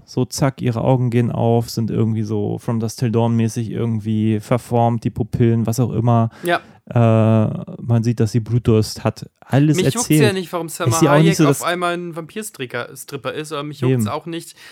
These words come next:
Speaker 2: Also es wäre so, als hätten wir bei John McClane ein Flashback, äh, zum ersten Mal, als er und seine Ehefrau sich gestritten haben, als sie sich entschieden hat, nach L A zu ziehen oder so.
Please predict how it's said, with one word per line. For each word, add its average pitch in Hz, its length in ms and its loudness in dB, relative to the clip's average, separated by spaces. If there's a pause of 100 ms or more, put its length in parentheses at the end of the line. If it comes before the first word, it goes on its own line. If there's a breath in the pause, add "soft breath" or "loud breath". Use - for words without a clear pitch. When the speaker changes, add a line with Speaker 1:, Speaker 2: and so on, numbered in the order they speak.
(120 loud breath)
Speaker 2:
Also 143 180 -8
es 139 60 -12
wäre 165 120 -4
so, 156 100 -8
als 156 140 -6
hätten 156 100 -10
wir 160 100 -8
bei 143 100 -6
John 147 200 -6
McClane 156 560 -10
ein 147 40 -14
Flashback, 156 800 -10
äh, 127 300 -14
zum 156 240 -12
ersten 147 320 -8
Mal, 151 220 -8
als 143 220 -10
er 143 240 -6
und 147 120 -10
seine 147 220 -8
Ehefrau 165 320 -8
sich 120 180 -14
gestritten 135 420 -14
haben, 135 140 -8
als 131 160 -10
sie 143 80 -14
sich 139 160 -16
entschieden 143 320 -12
hat, - 80 -14
nach 143 140 -12
L 135 140 -12
A 175 140 -6
zu 127 160 -14
ziehen 110 280 -14
oder 104 240 -10
so. 104 200 -16